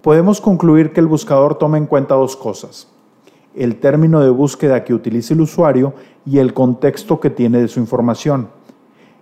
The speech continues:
Es por esto que en motores como Google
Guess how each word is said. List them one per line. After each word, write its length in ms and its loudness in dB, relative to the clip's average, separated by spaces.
Es 200 -2
por 220 2
esto 340 0
que 440 -2
en 140 -2
motores 600 -2
como 280 -2
Google 500 0